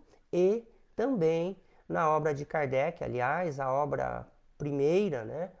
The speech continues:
da doutrina, que é o Livro dos Espíritos, obra essa publicada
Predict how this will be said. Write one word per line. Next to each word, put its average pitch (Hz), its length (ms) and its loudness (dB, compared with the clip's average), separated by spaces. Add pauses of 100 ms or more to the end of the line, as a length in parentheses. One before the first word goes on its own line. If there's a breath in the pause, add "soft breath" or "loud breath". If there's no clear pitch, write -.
da 123 140 -2
doutrina, 131 720 -4 (260 soft breath)
que 226 140 -4
é 165 100 0
o 196 120 -2
Livro 151 380 -6
dos 175 240 -4
Espíritos, - 920 -10
obra 139 360 0
essa 117 300 -4
publicada 156 720 -6